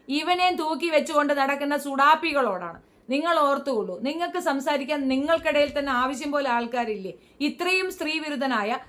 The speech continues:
സ്ത്രീകൾക്ക് against മാത്രം സംസാരിക്കുന്ന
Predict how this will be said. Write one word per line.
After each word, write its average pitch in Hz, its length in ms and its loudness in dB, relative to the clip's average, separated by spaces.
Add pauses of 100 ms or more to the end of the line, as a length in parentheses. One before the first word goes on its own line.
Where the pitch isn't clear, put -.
(100)
സ്ത്രീകൾക്ക് 339 580 0
against 311 420 -2
മാത്രം 320 440 2
സംസാരിക്കുന്ന 262 640 -2